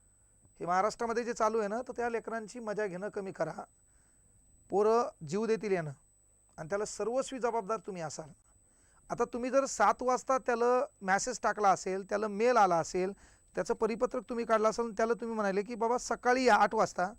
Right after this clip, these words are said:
तर तो परभणीचा आहे, तर पलभ-, परभणीहून त्यानं अलिबागला, अ, कधी पोहोचायचं आणि कोणत्या गाडीनं पोहोचायचं,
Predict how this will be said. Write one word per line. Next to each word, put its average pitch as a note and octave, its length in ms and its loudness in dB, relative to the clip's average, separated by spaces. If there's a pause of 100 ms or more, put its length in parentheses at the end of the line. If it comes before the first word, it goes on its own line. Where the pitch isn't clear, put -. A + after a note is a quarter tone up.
(480)
तर A3+ 80 -6
तो C#4 180 -6
परभणीचा B3+ 580 2
आहे, F#3+ 220 2
तर - 120 -12
पलभ-, A#3 520 0
परभणीहून B3 680 -2
त्यानं A#3+ 320 0 (320)
अलिबागला, A#3 800 6 (400)
अ, G#3+ 240 0 (200)
कधी A#3+ 220 2
पोहोचायचं A#3+ 560 0
आणि B3 100 -8
कोणत्या A3+ 380 -2
गाडीनं A#3 240 -2
पोहोचायचं, G#3 600 -4